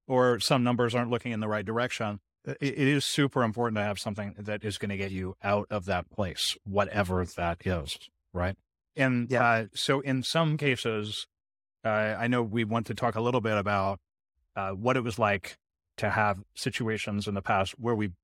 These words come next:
Speaker 1: we were burning out or we were really burning the candle at both ends. Uh, Joe, I don't know. I'd, I'd love to hear maybe at the beginning of this, uh, what it is that, uh, i-, if, if you have a story of something like that happened to you and whether the physicality of what you were doing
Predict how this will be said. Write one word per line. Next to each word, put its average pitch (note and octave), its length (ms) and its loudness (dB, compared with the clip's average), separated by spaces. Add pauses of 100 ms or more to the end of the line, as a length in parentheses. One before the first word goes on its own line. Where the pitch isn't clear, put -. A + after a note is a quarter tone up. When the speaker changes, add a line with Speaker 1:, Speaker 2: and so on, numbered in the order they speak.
(140)
Speaker 1:
we B2 140 2
were A2 140 0
burning A2 340 2
out G2+ 220 2
or G#2+ 60 -4
we G2+ 120 -4
were G#2 140 0
really G#2+ 220 0
burning G2+ 340 0
the F#2+ 80 -6
candle G2 360 -2
at F2+ 140 -8
both F#2 240 -6
ends. F#2 420 -4 (480)
Uh, A2 420 2 (260)
Joe, C3 360 4
I B2+ 120 4
don't C3 120 2
know. B2 280 4 (180)
I'd, A#2 160 -2
I'd A#2+ 100 0
love C3 120 4
to B2+ 80 0
hear B2+ 120 4
maybe A2+ 220 2
at G2+ 60 0
the G#2+ 100 0
beginning C#3+ 320 4
of G2 140 -2
this, G#2 380 0 (420)
uh, A2 160 0
what B2+ 400 2
it C3+ 120 4
is A2+ 440 2
that, G#2 400 2 (500)
uh, G#2 60 -8
i-, F2+ 500 -6 (220)
if, A#2+ 400 -2
if - 160 -4
you B2 80 -2
have B2 160 2
a A#2 40 2
story A2 280 4
of G2 100 0
something G#2+ 220 -4
like F#2 140 -8
that G2 160 -4
happened C#3+ 300 4
to B2 120 -2
you G2+ 180 2 (240)
and A#2+ 160 0
whether C3 240 4
the A2+ 140 4
physicality A#2 760 4
of G2 140 -2
what G#2+ 140 0
you G#2+ 100 0
were G2+ 140 0
doing G#2 480 0